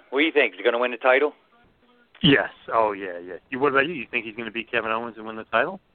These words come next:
Speaker 1: Mm. Mm. He beat Brock Lesnar in a minute and twenty seconds.
Speaker 2: Mm.
Speaker 1: Think he's gonna beat Kevin Owens?
Speaker 2: Yes.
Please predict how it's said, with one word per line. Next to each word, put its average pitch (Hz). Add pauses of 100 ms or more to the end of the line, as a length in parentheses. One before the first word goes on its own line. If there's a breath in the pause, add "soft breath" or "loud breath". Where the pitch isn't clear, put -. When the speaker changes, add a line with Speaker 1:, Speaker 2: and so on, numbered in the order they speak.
(520)
Speaker 1:
Mm. 123 (800)
Mm. 110 (1200 loud breath)
He 123
beat 147
Brock 123
Lesnar 117
in 92
a 92
minute 104
and 90
twenty 101
seconds. 98 (920)
Speaker 2:
Mm. 101
Speaker 1:
Think 113
he's 107
gonna 117
beat 117
Kevin 120
Owens? 123 (600)
Speaker 2:
Yes. 107